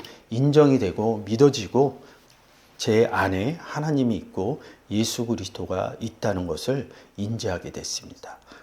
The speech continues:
그리고 보니까 성경의 내용들이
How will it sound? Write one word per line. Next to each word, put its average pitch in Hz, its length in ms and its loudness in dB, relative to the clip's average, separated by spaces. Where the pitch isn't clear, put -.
그리고 120 520 2
보니까 117 680 2
성경의 165 520 2
내용들이 98 680 -4